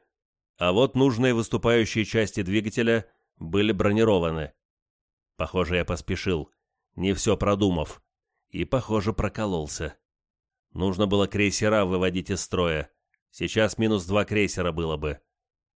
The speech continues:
Но мысль, что линкор потеряет ход, была заманчивой. Это могло нивелировать мою основную ошибку с тем, что пираты проскочат базу и нападут на крепость. Без линкора им там делать нечего.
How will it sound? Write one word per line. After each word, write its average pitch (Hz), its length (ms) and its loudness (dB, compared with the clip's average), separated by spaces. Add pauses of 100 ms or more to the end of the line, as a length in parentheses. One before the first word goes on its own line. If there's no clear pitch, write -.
(120)
Но 82 160 -4
мысль, 107 320 0
что - 160 -2
линкор 104 380 2
потеряет 101 400 0
ход, 113 280 0
была 101 280 0
заманчивой. 92 840 -2 (440)
Это 85 220 -4
могло 95 300 2
нивелировать 101 640 2
мою 95 220 2
основную 92 460 0
ошибку 95 380 -4
с - 80 -8
тем, 110 300 0 (300)
что 90 200 -4
пираты 95 360 0
проскочат 95 580 -2
базу 95 460 0 (220)
и 95 100 -2
нападут 95 460 0
на 95 100 0
крепость. - 560 -4 (680)
Без 92 280 -2
линкора 120 420 2
им 117 100 2
там 113 220 0
делать 113 300 2
нечего. 82 480 -2